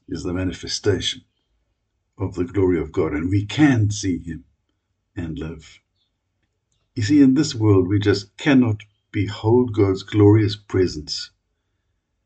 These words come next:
Yet we can see him indirectly in his goodness, mercy, and compassion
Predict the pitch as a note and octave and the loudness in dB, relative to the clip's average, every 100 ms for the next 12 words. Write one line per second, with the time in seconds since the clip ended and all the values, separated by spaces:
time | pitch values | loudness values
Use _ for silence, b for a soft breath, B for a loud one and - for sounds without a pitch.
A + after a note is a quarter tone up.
0 | _ _ F#2+ G2 G2+ F#2+ G2+ F2+ - D3+ | _ _ -4 -4 -2 -4 -2 -4 -2 -2
1 | F3 C#3 D#3 D3 C3+ C#3 C3 F2+ E2+ F2 | 0 0 0 2 2 0 0 -6 -4 -4
2 | F2+ E2+ - A2 A2+ B2 D3+ D3+ - - | -4 -6 -4 2 2 2 -2 -4 -12 -14
3 | F2+ F2+ F#2+ F#2 - G2+ G2+ F2+ F#2 - | -6 0 0 -2 -4 -4 -4 -6 -6 -8
4 | F#2 - F2 D#2 - D#2 | -10 -8 -12 -10 -8 -10